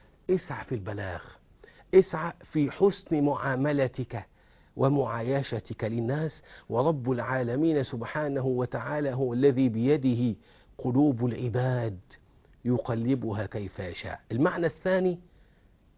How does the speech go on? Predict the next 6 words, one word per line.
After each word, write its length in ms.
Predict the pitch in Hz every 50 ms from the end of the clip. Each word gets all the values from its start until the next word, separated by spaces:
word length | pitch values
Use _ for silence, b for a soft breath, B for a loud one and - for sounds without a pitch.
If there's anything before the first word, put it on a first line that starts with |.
| _ _ -
اسأل 300 | 160 160 - - 147 147
رب 300 | 135 131 139 143 135 123
العالمين 600 | 123 110 107 110 117 110 113 110 120 143 139 131
الثبات 520 | 123 - - - 120 113 113 135 135 - 120
على 200 | 101 113 110 110
الإيمان، 460 | 104 - - 110 107 117 127 120